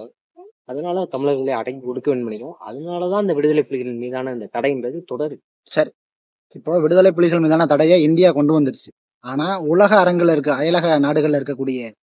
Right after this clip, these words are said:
Speaker 2: தமிழர்கள் அங்க தமிழினம் பெரிய அளவுல பாதுகாக்கப்படுது. இப்ப ஐயா மோடி அவர்கள் எங்க போனாலும், குறிப்பா தமிழ்நாட்டுக்கு வந்தா, "தமிழன் போல ஒரு இனம் உண்டா?" அப்படின்னு பேசுறாரு.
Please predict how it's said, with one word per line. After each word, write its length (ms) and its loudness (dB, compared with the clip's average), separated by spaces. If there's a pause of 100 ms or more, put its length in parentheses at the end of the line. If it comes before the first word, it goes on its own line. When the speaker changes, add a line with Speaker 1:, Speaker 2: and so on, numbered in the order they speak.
(320)
Speaker 2:
தமிழர்கள் 540 6 (600)
அங்க 360 4
தமிழினம் 500 4
பெரிய 360 4
அளவுல 280 8 (480)
பாதுகாக்கப்படுது. 520 0
இப்ப 140 -4
ஐயா 280 4 (240)
மோடி 300 2
அவர்கள் 280 2
எங்க 260 2
போனாலும், 500 -2
குறிப்பா 320 4
தமிழ்நாட்டுக்கு 580 2
வந்தா, 260 2
"தமிழன் 440 -2
போல 160 2
ஒரு 120 2
இனம் 180 2
உண்டா?" 260 0 (560)
அப்படின்னு 280 0
பேசுறாரு. 400 0